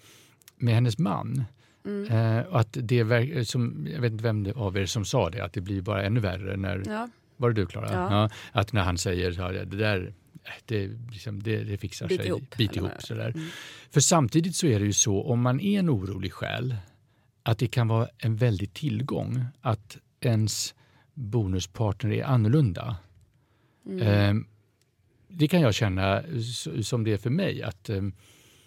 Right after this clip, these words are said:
Speaker 1: jag, utifrån min bonuspartner, vad fan, nej, bonuspartner lät inte bra. Det låter som man hade en originalpartner och sen hade man en bonuspartner. <laughs> Men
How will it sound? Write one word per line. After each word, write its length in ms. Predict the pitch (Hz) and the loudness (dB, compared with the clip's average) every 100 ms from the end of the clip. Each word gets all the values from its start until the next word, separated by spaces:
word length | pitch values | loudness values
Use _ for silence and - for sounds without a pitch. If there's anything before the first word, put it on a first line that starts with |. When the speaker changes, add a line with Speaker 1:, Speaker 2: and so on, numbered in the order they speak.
| _ _ _ _ _ _ _ - | _ _ _ _ _ _ _ -14
Speaker 1:
jag, 600 | 156 123 131 147 180 127 - _ _ _ | -2 4 4 2 -2 -8 -12 _ _ _
utifrån 720 | - 113 101 147 147 - 123 | -4 -2 -2 -8 -14 -2 2
min 280 | 117 127 123 135 117 113 | 4 4 2 -2 -8 -2
bonuspartner, 1400 | 123 107 98 92 - - - - - 123 113 - - 117 | 0 0 0 0 -4 -8 -14 -14 -6 -2 -2 -4 -8 -8
vad 140 | 143 98 | -10 -16
fan, 200 | - 139 | -16 -10
nej, 100 | 120 | -10
bonuspartner 800 | 90 131 98 92 - 151 143 - | -2 -2 -2 -6 -2 0 0 -2
lät 180 | 92 - | -4 -6
inte 140 | 101 | -8
bra. 140 | 110 110 | -6 -2
Det 60 | 104 | 0
låter 160 | 120 | 0
som 60 | 113 | 0
man 100 | 101 | 0
hade 200 | 107 107 | 0 2
en 220 | 110 131 | 2 4
originalpartner 720 | 117 113 110 92 98 90 - | 4 2 2 2 0 0 0
och 80 | 95 | -4
sen 120 | 104 | -2
hade 160 | 98 104 | -2 0
man 100 | 101 | 0
en 40 | 92 | 0
bonuspartner. 800 | 110 95 - 220 113 - 113 104 220 - - 277 - 277 - 285 110 - - - | 0 0 -4 0 0 0 -2 0 2 0 4 2 4 2 2 0 -2 -4 -6 2
<laughs> 0 | |
Men 160 | 131 | 2